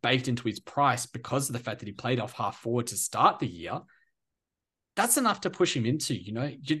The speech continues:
your, your top six calculations. There is a world that he enters as a top six forward and you've just picked him up for six hundred and fifty K in A F and,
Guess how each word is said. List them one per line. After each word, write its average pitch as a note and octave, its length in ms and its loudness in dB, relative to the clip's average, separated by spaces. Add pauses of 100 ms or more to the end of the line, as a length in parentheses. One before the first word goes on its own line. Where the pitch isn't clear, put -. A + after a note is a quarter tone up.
your, E3 180 -4
your F3 100 -6
top F#3+ 220 -6
six - 240 -4
calculations. - 840 -6
There D#3+ 260 2
is A3 120 2
a B3+ 60 2
world G3 400 0
that C#3+ 80 -2
he C3+ 120 0
enters D3+ 180 2
as D#3 100 -4
a D#3 60 -2
top - 420 -8
six - 260 -4
forward D#3 380 0
and A2 140 0
you've A#2+ 180 4
just - 440 -2
picked E3+ 240 -4
him A#2+ 100 0
up F3+ 180 2
for B2 80 -4
six D3+ 300 0
hundred D3+ 180 2
and C3 100 -2
fifty C3+ 200 -6
K C#3 220 -4
in C3 60 0
A A#2+ 120 2
F F3+ 260 2
and, B2 160 -2